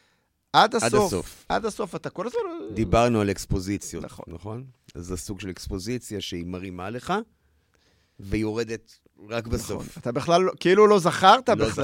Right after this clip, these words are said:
Speaker 2: זכרת
Speaker 1: שהדבר
Speaker 2: ש-
Speaker 1: הזה יש לו איזשהו, אה, פאנץ', ש-, כש-
Speaker 2: נכון.
Speaker 1: כשג'ולס ו-, ווינסנט וגה אומרים, "בוא נלך לאכול ארוחת בוקר",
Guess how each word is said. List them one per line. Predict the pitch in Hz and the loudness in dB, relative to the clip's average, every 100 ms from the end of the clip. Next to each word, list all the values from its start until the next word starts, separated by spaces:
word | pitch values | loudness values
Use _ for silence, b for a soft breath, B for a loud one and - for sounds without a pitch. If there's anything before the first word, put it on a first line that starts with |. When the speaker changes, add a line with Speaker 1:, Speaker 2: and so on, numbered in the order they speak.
| 139 | 0
Speaker 2:
זכרת | - | 2
Speaker 1:
שהדבר | 143 143 131 170 | 0 2 6 6
Speaker 2:
ש- | |
Speaker 1:
הזה | 190 180 | 6 4
יש | 165 139 143 - | 4 4 2 0
לו | 139 139 135 - | 0 2 0 -2
איזשהו, | 135 139 120 123 123 123 123 123 | -4 -4 -6 -2 -2 -2 -4 -2
אה, | 127 - | -4 -4
פאנץ', | 262 202 | -4 -4
ש-, | - 120 120 | -2 -4 -4
כש- | 87 | -6
Speaker 2:
נכון. | 120 76 B B B B B - | -6 -6 B B B B B -10
Speaker 1:
כשג'ולס | - - 123 117 113 143 190 190 170 | -8 -4 -2 -2 2 4 6 4 -2
ו-, | 151 160 147 143 139 135 - 120 120 131 | 2 4 6 4 2 0 -2 -4 -4 -4
ווינסנט | 120 190 185 143 | 0 0 0 -2
וגה | 139 185 165 147 147 | 2 2 4 2 2
אומרים, | 165 131 147 160 156 143 | -2 -4 -2 -2 0 2
"בוא | 139 | 4
נלך | 175 196 165 | 2 2 -2
לאכול | 143 170 | -2 -2
ארוחת | 147 156 | -2 -4
בוקר", | 135 180 233 160 131 | 2 2 4 2 0